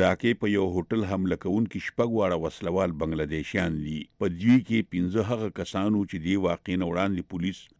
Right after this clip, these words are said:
د هغوی د نیوو تکل کړی وو. وایي چې ټوپکمارو برامته کړو کسانو ته د قرآن پاک د تلاوت کولو حکم وکړو،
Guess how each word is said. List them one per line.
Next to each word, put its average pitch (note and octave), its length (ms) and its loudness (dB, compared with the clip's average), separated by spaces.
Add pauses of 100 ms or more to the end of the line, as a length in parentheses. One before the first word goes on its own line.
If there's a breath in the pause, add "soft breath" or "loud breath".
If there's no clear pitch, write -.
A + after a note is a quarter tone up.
د - 80 -2
هغوی F#2+ 340 4
د F#2+ 140 2
نیوو F#2 320 0
تکل E2 400 -6
کړی E2 240 -2
وو. D#2 100 -4 (280)
وایي A2+ 180 6
چې - 220 -6
ټوپکمارو F#2 680 -2
برامته D#2+ 460 -4
کړو G#2 260 -2
کسانو F2+ 480 -4
ته D#2 80 -2 (320)
د - 160 -8
قرآن F2+ 280 0 (140)
پاک G#2 280 0
د F2+ 100 -12
تلاوت F2 560 -2
کولو F2+ 240 0
حکم F2+ 320 -2
وکړو، G#2 240 0